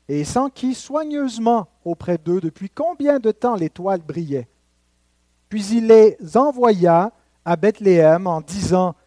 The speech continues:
Allez et prenez des informations exactes sur le petit enfant.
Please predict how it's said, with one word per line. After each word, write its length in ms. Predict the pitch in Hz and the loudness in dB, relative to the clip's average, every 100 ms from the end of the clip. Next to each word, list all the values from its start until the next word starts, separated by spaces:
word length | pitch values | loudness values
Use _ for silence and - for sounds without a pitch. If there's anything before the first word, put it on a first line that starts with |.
| _ - | _ 0
Allez 460 | 196 214 226 160 - _ _ _ _ _ _ _ | 2 4 2 0 -6 _ _ _ _ _ _ _
et 120 | 156 180 | -6 -4
prenez 360 | - 294 349 | -2 -2 0
des 160 | 277 208 | 2 2
informations 640 | 220 233 214 214 202 262 | 0 0 2 2 2 0
exactes 640 | 220 156 156 196 180 - 151 | 0 0 2 2 2 -4 -16
sur 220 | - 143 | -12 -10
le 100 | 143 | -8
petit 480 | - 202 - 208 185 | -4 -4 -4 -4 -2
enfant. 380 | 180 - 156 | -2 -4 -8